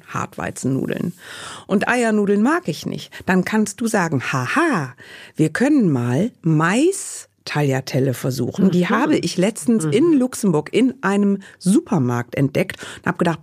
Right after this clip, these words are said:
Speaker 1: "Boah, her damit.
Speaker 2: Ja,
Speaker 1: Alles mal
Speaker 2: ja.
Speaker 1: ausprobieren." Und die schmecken richtig, richtig gut.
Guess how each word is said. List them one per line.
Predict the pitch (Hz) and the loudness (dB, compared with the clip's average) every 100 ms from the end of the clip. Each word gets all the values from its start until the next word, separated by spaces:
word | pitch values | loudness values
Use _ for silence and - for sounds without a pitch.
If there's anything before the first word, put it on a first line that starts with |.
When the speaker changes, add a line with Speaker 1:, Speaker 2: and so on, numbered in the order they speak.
| - | -6
Speaker 1:
"Boah, | 147 - - | -4 -4 -10
her | - 160 | -4 -2
damit. | 139 101 - - - | 0 -2 -6 -8 -4
Speaker 2:
Ja, | 175 180 | 0 2
Speaker 1:
Alles | 233 233 | 2 0
mal | 208 | 0
Speaker 2:
ja. | |
Speaker 1:
ausprobieren." | 143 175 151 131 107 - - - - - | 0 -2 0 0 -2 -6 -10 -14 -14 -2
Und | 185 185 | 0 2
die | 170 | 2
schmecken | - 196 202 202 | 2 -2 2 0
richtig, | 165 165 214 - - 240 185 | 2 0 0 0 -2 -2 0
richtig | 190 190 185 - | 0 -2 -8 -6
gut. | 160 151 - | -4 -4 -6